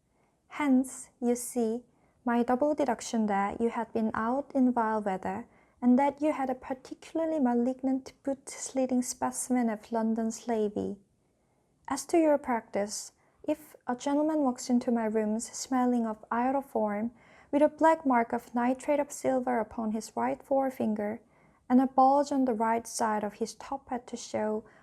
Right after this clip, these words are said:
where he has secreted his stethoscope,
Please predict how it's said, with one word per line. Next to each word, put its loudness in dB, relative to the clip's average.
where 2
he 2
has -6
secreted -2
his 0
stethoscope, -8